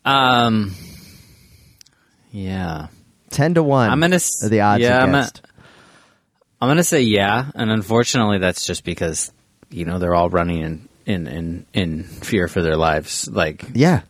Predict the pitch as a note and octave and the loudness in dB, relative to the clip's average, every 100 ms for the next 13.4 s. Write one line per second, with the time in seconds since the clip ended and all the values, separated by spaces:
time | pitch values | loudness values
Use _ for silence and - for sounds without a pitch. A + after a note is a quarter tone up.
0 | _ G#2 G2 F2+ B2+ A2+ G#2+ G2+ G2 E2+ | _ -6 -4 -2 -2 0 -2 -2 -4 -4
1 | - G2 F2 D#2+ - - - - - B2+ | -6 -6 -6 -8 -20 -20 -20 -18 -4 0
2 | E3 D3+ E3+ E3 F#3 G3 - C3+ A#2+ - | 0 0 0 2 2 2 2 2 2 0
3 | G#2 G2+ - - G2+ F2+ - G2+ F#2+ - | -2 -4 -8 -4 -2 -4 -6 -4 -2 2
4 | F2 D#2+ E2+ E2 D#2 D2+ D2+ D2+ D#2 D#2+ | 0 0 -4 -2 0 0 0 -2 -4 -2
5 | D2+ - C2+ C2+ - B1+ C2+ - G1+ - | -2 -2 -6 -6 -2 -2 -4 -8 -8 -6
6 | B1+ - - - - - - _ - _ | -8 -4 -4 -4 -10 -20 -20 _ -20 _
7 | _ _ - - - - - - A#2+ A#2 | _ _ -12 -10 -10 -14 -18 -14 -4 -2
8 | - B2+ C3+ C#3 D3 C3 F#2+ D#2+ F2 E2+ | -2 -2 -2 -2 0 0 0 -2 -2 -2
9 | - - - G2 F#2 E2 D#2+ - D2+ C2 | -6 -12 -6 -6 -4 -2 -4 -4 -6 -6
10 | - - - - - E3 A#3+ C#4+ - G#3 | -12 -20 -20 -20 -4 0 2 2 0 0
11 | D#3 - - - D3 B2 - - - - | -2 0 2 2 2 0 -2 -6 -10 -8
12 | - - - G#3+ B3 - - E3 C#3 - | -10 -4 0 4 4 2 0 2 2 2
13 | D3+ B2 G2 - | 2 2 2 -6